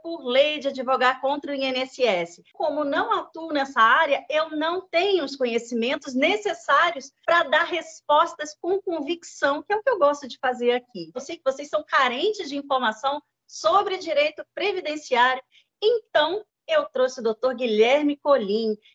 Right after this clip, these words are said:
que ele vai aqui falar, explicar como é que funciona a união estável pra fins de pensão por morte, seja no I N S S e também nos regimes próprios de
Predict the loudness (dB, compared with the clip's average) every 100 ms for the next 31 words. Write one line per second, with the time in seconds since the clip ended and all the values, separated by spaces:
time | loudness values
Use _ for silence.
0 | _ 2 4 4 -2 0 4 4 2 -2
1 | -6 -14 -4 0 0 2 2 2 0 -12
2 | -14 -12 -10 -4 -4 -4 -6 -6 -4 -4
3 | -4 -8 -10 -10 -8 -2 0 0 -2 -8
4 | _ 0 2 2 0 -2 0 0 0 -2
5 | -6 -2 2 4 2 0 -2 -2 _ _
6 | -2 -2 -2 -8 -8 -8 -12 -14 -12 -12
7 | -8 -2 -2 -2 -6 -8 -4 2 4 6
8 | 4 -2 -8 -4 -6 -8 _ 2 4 2
9 | 0 0 -2 -2 -2 -4 0 0 0 -2
10 | -6 -10 -6 -4 0 0 -2 -8 _ -6
11 | -2 0 2 0 0 0 0 0 -2 2
12 | 4 4 2 -2 -2 -10